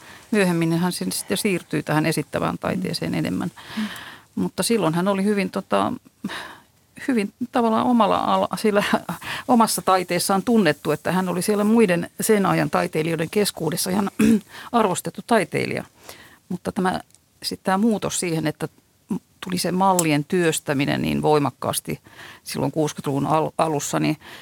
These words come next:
Speaker 1: se vähän niin kuin syrjäytti hänet taas sit taide-elämästä.
Speaker 2: Ja kerrotte myös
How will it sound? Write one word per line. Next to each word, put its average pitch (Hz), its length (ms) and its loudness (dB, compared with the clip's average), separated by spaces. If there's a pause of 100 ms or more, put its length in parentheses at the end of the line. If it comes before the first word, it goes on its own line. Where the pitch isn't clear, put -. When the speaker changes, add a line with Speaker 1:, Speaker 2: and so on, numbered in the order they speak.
(220)
Speaker 1:
se 214 180 -2
vähän 165 240 0
niin 151 100 -2
kuin - 120 -6
syrjäytti 156 460 -2
hänet 156 280 -2
taas - 220 -2
sit 160 120 -8 (280)
taide-elämästä. - 720 -4 (1300)
Speaker 2:
Ja 226 180 2 (360)
kerrotte 208 400 2
myös 202 380 4